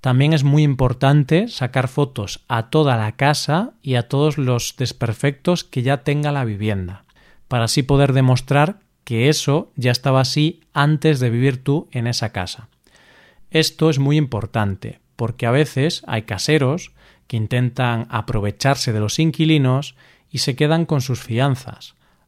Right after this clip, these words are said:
a pesar de que el inquilino no haya roto nada. Así que si vas a alquilar un piso en España,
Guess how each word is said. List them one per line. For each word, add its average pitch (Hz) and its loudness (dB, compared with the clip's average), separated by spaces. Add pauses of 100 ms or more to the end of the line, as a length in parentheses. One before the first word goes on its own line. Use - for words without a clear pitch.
a 151 -2
pesar 165 2
de 117 -2
que 123 -2
el 117 -2
inquilino 139 0
no 135 0
haya 139 0
roto 127 -2
nada. 110 -2 (600)
Así 147 2
que 180 4
si - 0
vas 151 4
a 175 4
alquilar 147 4
un 143 4
piso 135 0
en 135 2
España, 147 2